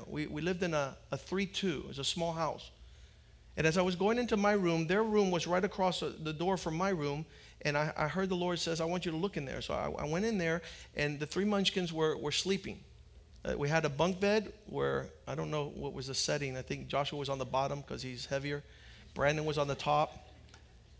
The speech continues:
And then Nick had his own bed to the side. So all three of them were in one room, and I hear the voice of the Lord, "These small children belong to me. Respect them."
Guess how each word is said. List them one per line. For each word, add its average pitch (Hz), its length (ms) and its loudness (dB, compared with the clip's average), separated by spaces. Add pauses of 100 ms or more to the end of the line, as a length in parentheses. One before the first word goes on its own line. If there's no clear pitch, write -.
(120)
And 143 120 4
then 147 180 2
Nick 160 180 4
had 160 160 6
his 147 100 0
own 156 160 2
bed 147 220 0
to 151 80 -4
the 143 80 -2
side. 143 400 2
So 139 140 2
all 196 260 4
three 208 200 2
of 190 60 4
them 170 160 0
were 160 140 2
in 151 120 0
one 170 220 2
room, 139 320 -4 (320)
and 147 160 2
I 151 80 6
hear 196 320 2
the 185 80 0
voice 165 280 0
of 165 60 -2
the 151 60 -2
Lord, 139 320 -2 (520)
"These 214 400 2
small 180 760 0
children 160 540 -2
belong 147 420 -2
to 143 140 -8
me. 139 340 -6 (180)
Respect 139 580 -2
them." 107 160 -10